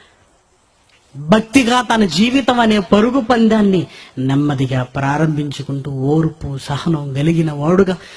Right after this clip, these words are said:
మరణించి తిరిగి లేచి పరలోకానికి వెళ్ళిపోయిన వాడుగా యేసుక్రీస్తు కనపడుతున్నాడు. అదే ఆదర్శమని పౌలు గారు అంటున్న మాటను చూడండి. ఏమంటే లోకంలో ఏదో కావాలని ఈరోజు పరిగెత్తుతున్నారండి.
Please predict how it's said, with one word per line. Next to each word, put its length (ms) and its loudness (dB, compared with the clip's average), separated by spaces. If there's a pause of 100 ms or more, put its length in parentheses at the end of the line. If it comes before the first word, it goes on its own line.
(260)
మరణించి 600 0
తిరిగి 340 2
లేచి 280 0
పరలోకానికి 880 -2
వెళ్ళిపోయిన 540 -6
వాడుగా 380 -8 (400)
యేసుక్రీస్తు 600 -10
కనపడుతున్నాడు. 760 -12 (460)
అదే 480 2
ఆదర్శమని 840 0 (380)
పౌలు 280 0
గారు 260 0
అంటున్న 340 -6
మాటను 460 -8
చూడండి. 460 -12 (1900)
ఏమంటే 240 -2
లోకంలో 600 2
ఏదో 420 2
కావాలని 640 0
ఈరోజు 320 2
పరిగెత్తుతున్నారండి. 1040 -4